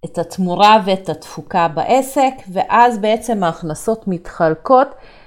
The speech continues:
באופן מדורג. יש, אה, אה, מי שבתפקיד, אה, בעל העסק או בעלת העסק, יש עובדים, יש מנהלים וכן הלאה וכן הלאה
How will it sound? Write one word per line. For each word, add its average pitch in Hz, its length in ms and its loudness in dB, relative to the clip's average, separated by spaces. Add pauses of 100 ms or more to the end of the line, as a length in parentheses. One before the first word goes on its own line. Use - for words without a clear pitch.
(120)
באופן 190 580 4
מדורג. 170 640 6
יש, 123 420 -6
אה, 131 200 -8 (560)
אה, 160 180 0
מי 175 140 0
שבתפקיד, 170 1120 0
אה, 156 380 6 (100)
בעל 147 420 4 (340)
העסק 220 600 4
או 143 140 0
בעלת 147 540 2
העסק, 233 640 0 (420)
יש 156 400 -2
עובדים, 190 600 0
יש 120 240 -10
מנהלים 170 580 -2
וכן 147 320 -4
הלאה 143 240 0
וכן 135 300 -10
הלאה 269 280 0